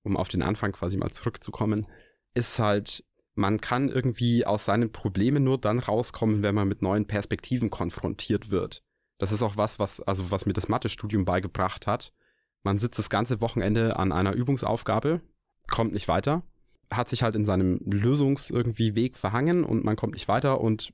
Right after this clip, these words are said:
ja, sitzt dann acht Stunden da und, äh, man hat genauso viel vor-, äh, dastehen wie vorher. Man ist genau an demselben Punkt. Und dann trifft man sich am Montag mit seiner Arbeitsgruppe, man setzt sich zusammen, redet über die Aufgabe und dann kommt plötzlich eine neue Idee,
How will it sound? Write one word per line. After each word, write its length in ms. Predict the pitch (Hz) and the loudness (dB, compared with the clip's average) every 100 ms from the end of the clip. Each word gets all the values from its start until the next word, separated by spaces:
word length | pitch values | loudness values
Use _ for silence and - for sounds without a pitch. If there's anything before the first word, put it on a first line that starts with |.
| - | 0
ja, 220 | 104 78 | 0 0
sitzt 300 | 107 120 - | -2 -4 -2
dann 140 | 113 98 | -2 0
acht 240 | 92 - | -2 -4
Stunden 360 | - 127 113 98 | -4 0 0 2
da 280 | 101 156 - _ _ _ - | 2 0 -4 _ _ _ -2
und, 480 | 107 113 110 - - _ - _ | 2 2 2 -4 -10 _ -20 _
äh, 140 | - 80 | -4 0
man 220 | 110 113 | 0 0
hat 160 | 127 | -2
genauso 320 | - 113 107 107 | 0 2 2 0
viel 160 | 107 | -4
vor-, 300 | 104 101 95 | -2 2 2
äh, 180 | - 98 | 2 0
dastehen 340 | 92 87 - 90 | 2 0 0 0
wie 80 | |
vorher. 280 | 90 76 80 | 0 -2 -2
Man 180 | 82 92 | 0 -2
ist 100 | 90 | 0
genau 180 | 98 95 | 0 2
an 100 | 95 | 2
demselben 300 | 92 90 85 | 0 0 0
Punkt. 240 | - 64 - - - _ _ | -2 -4 -8 -18 -20 _ _
Und 80 | - | 0
dann 120 | 98 90 | 0 0
trifft 260 | 151 143 | -2 -2
man 80 | 123 | 0
sich 180 | 120 123 | 0 2
am 80 | 110 | 4
Montag 380 | 151 160 143 | 4 2 0
mit 140 | - 120 | -2 0
seiner 260 | 104 98 | 2 2
Arbeitsgruppe, 800 | 87 120 135 - 135 143 175 180 - _ - | 2 0 0 -2 -2 0 0 0 -4 _ -4
man 160 | 110 101 | 0 0
setzt 200 | 110 - | 0 -2
sich 140 | 107 | -2
zusammen, 400 | - 101 117 143 | 0 2 2 2
redet 280 | - 143 135 | 0 0 0
über 180 | 107 104 | 0 2
die 140 | 101 | 2
Aufgabe 400 | 76 101 101 120 | 0 0 0 0
und 60 | 113 | 2
dann 100 | 107 | 0
kommt 140 | 113 117 | 0 -2
plötzlich 360 | 113 110 107 | -2 -2 -2
eine 220 | 110 165 | 0 2
neue 220 | 170 131 123 | 2 4 2
Idee, 340 | 98 107 131 | 2 2 0